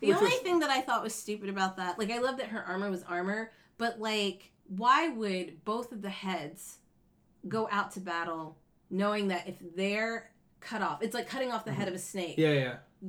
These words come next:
Speaker 1: The rest of the kingdom wouldn't survive
Speaker 3: Yeah.
Speaker 1: without you. Like, that didn't make sense that
Speaker 2: Yeah,
Speaker 1: she
Speaker 2: yeah.
Speaker 1: put herself on the front lines with,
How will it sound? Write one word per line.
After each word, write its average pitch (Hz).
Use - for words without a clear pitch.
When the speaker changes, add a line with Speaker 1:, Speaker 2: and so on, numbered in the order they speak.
Speaker 1:
The 214
rest 233
of 226
the 214
kingdom 202
wouldn't 185
survive 160
Speaker 3:
Yeah. -
Speaker 1:
without 196
you. 165
Like, 226
that 269
didn't 254
make 196
sense 214
that 202
Speaker 2:
Yeah, 185
Speaker 1:
she 160
Speaker 2:
yeah. 127
Speaker 1:
put -
herself 202
on 202
the 190
front 185
lines 175
with, 196